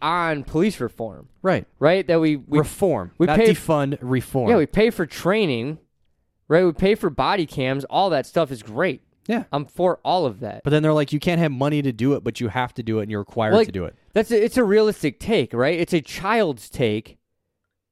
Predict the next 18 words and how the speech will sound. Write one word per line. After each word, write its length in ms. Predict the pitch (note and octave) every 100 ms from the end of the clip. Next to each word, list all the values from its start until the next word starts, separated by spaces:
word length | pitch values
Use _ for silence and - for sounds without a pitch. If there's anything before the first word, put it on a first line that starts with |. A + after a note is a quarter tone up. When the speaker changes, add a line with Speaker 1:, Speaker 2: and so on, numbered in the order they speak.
| _ _ -
Speaker 1:
to 120 | D#3
say, 240 | - F3
"Let's 180 | E3+ D#3+
get 140 | F3 D3+
rid 140 | D#3+
of 120 | C#3
policing 640 | - C#3 D#3+ - A2 G2 G2+ _ _ _ _ _ _ _ _ _ _ -
and 140 | D3
Speaker 2:
Yeah. 100 | F#3+
Speaker 1:
just 260 | C#3 - - _ _
police 280 | - D3+ -
each 220 | A#2+ -
other." 300 | C3+ A#2 G2+ _ _ _ -
Speaker 2:
Yeah, 120 | F#3
no, 160 | F3+ A#2
it 120 | G#2
doesn't 380 | D#3 D#3 C3 F#2+
work. 360 | D3+ - -